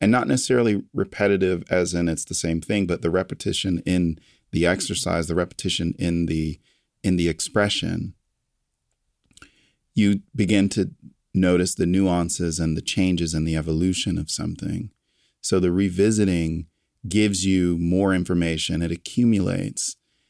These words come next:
And it's like listening to an improvisation on a theme, and then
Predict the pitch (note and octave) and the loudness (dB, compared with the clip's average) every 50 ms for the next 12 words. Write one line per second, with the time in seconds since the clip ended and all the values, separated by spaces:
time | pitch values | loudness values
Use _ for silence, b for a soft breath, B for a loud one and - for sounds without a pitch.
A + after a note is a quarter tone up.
0 | _ _ _ _ _ _ - G2+ G2+ G2+ G2+ G2+ F#2+ F#2+ F#2 F2+ F2 - - _ | _ _ _ _ _ _ 2 2 4 4 4 4 4 2 2 0 -2 -6 -12 _
1 | _ _ _ _ _ _ _ _ _ _ _ _ _ G#3 G3 - - A2+ G#2+ - | _ _ _ _ _ _ _ _ _ _ _ _ _ -2 0 2 2 2 2 2
2 | - G2 G#2+ G#2+ - - A2+ G#2+ G#2 G2 F#2 - - G#2 G2+ F#2+ F#2 F#2 F2+ F2 | 2 0 0 0 2 2 2 2 2 2 0 -2 -2 0 0 2 2 0 0 -2
3 | - - _ _ _ - - _ _ _ _ _ _ _ _ F2+ F2+ F#2 G2 G2 | -6 -10 _ _ _ -20 -20 _ _ _ _ _ _ _ _ 0 2 2 2 2
4 | F#2+ - F#2 F2+ F2 F2+ E2+ F#2+ G2 G2 F#2+ - - - F2 E2+ E2+ E2+ E2 E2 | 0 0 0 0 0 0 2 2 2 2 2 0 -2 -2 -2 -2 -2 -4 -6 -8
5 | - _ _ _ _ _ _ _ _ _ _ _ _ _ _ _ _ _ _ - | -14 _ _ _ _ _ _ _ _ _ _ _ _ _ _ _ _ _ _ 2
6 | G2 F#2+ F#2 F#2 F2+ F2 E2+ - - - - _ - A#2 A2 G#2 F#2+ F2 E2 E2+ | 4 4 4 4 4 2 0 -2 -4 -8 -10 _ 0 0 2 2 2 0 0 -2
7 | F2 F2+ G2+ A2+ - _ _ _ _ _ _ _ _ _ _ _ _ _ _ _ | -4 -6 -8 -12 -16 _ _ _ _ _ _ _ _ _ _ _ _ _ _ _
8 | _ - G2 F#2+ F#2 F2 F#2 F#2+ F#2+ F#2+ F#2 F#2 F#2 | _ -2 0 2 2 2 2 0 0 0 0 -2 -2